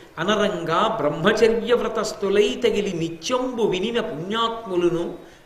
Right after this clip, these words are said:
చదివిన వారు విభుత నూరేండ్లు ఒనర జీవింతురత్యంతమగు కాంతియుక్తులై ధరణి." ఎవరైనా సరే ఒక సంవత్సరం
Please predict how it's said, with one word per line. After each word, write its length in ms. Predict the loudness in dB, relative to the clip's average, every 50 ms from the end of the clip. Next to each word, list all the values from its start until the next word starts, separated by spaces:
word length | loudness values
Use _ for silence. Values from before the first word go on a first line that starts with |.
| -14 -10 -6
చదివిన 440 | -4 -2 0 0 -2 -2 -2 -2 -2
వారు 560 | -2 0 -2 -2 -2 -2 -2 -4 -4 -6 -8 -10 -16 -20 -20 -20 -20 -16 -12
విభుత 500 | -8 -4 -2 0 2 2 4 4 4 4
నూరేండ్లు 760 | 2 2 0 0 2 2 4 6 4 4 4 2 2 2 2
ఒనర 480 | 2 2 0 0 0 2 2 0 0
జీవింతురత్యంతమగు 1600 | -2 -4 -2 -2 -2 -2 -2 -4 -4 -4 0 0 2 2 2 0 -2 -2 2 2 2 2 2 -2 -4 -2 -2 -2 -2 -2 -4 -4
కాంతియుక్తులై 1300 | -6 -4 -6 -6 -6 -8 -6 -6 -4 -4 -2 -4 -4 -6 -6 -4 -2 0 0 0 0 0 -2 -4 -6 -8 -8
ధరణి." 520 | -4 -4 -4 -4 -4 -6 -10 -10 -10 -12 -14 -14 -16 -20 -20 -20 -20 -20 -20 -20 -20 -20 -20 -20 -20 -20 -20 -20 -20 -20 -20 -20 -20 -20 -20 -20 -20 -20 -20 -20 -20 -20 -20 _ -10 -4
ఎవరైనా 560 | 0 0 0 2 2 0 0 0 0 -2 -2
సరే 440 | -2 -2 -4 -4 -4 -6 -8 -10 -16 -20 -20 -20 -20 -20 -20 -20 -20 -20 -20 -20 -20 -20 -16 -10 -8
ఒక 140 | -6 -4 -4
సంవత్సరం 920 | -4 -4 -6 -6 -8 -6 -6 -6 -6 -6 -6 -4 -4 -2 -2 -2 -4 -6